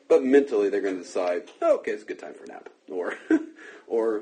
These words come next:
"Okay, I'm, I'm really interested in this." So that's why introductions are really, really important. Uh, you wanna pique their interest. Uh, you've got a, you got a lot of freedom in this one, probably the most freedom of any part of the,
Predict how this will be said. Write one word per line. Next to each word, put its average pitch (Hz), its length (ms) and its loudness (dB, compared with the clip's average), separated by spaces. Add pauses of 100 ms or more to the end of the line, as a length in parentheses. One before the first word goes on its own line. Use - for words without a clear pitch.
"Okay, - 200 -6
I'm, 151 160 -6
I'm 175 120 -12
really 165 220 -2
interested - 440 -8
in - 80 -20
this." - 200 -18
So - 120 -12
that's - 200 -12
why 104 80 -4
introductions 95 480 -6
are 82 60 -8
really, 90 220 -2
really 85 160 -8
important. 82 500 -6 (460)
Uh, 95 60 -4
you 95 140 -2
wanna 110 120 0
pique - 240 -12
their 90 120 -2
interest. 90 420 -8 (360)
Uh, 87 200 -4
you've 104 160 -8
got 113 160 4
a, 90 120 -6 (140)
you 117 80 -8
got 139 120 2
a 92 40 0
lot 107 180 2
of - 80 -4
freedom 113 300 0
in 110 100 -2
this 113 180 -6
one, 120 120 -4
probably 120 240 -2
the 85 60 -6
most 95 180 -4
freedom 95 240 -4
of 87 80 -8
any 95 120 -4
part 95 340 -2
of 90 140 -10
the, 85 220 -6